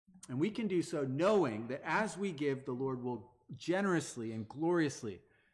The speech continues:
supply us with all that we need in Christ Jesus. Let's pray. Our Father in heaven,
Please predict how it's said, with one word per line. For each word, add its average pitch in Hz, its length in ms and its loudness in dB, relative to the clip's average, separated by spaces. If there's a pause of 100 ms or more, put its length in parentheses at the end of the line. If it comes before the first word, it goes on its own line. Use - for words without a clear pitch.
(160)
supply 139 480 0
us 127 160 -4
with 131 160 -6
all 131 180 0
that 139 140 -6
we 135 120 -4
need 107 340 -6 (460)
in 101 180 -6
Christ 98 400 -8
Jesus. 98 480 -16 (640)
Let's 104 180 -12
pray. 87 240 -20 (1700)
Our 127 120 4
Father 131 360 4
in 117 140 -2
heaven, 110 380 -4